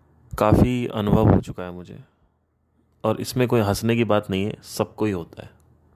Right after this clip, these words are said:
बशर्त यह है कि कोई सीखता है, कोई नहीं सीखता है। कुछ लोग moment by moment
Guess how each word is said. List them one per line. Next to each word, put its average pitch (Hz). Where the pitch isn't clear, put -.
बशर्त 151
यह 160
है 160
कि 156
कोई 143
सीखता 123
है, 135
कोई 107
नहीं 98
सीखता -
है। -
कुछ 151
लोग 160
moment 143
by 123
moment 104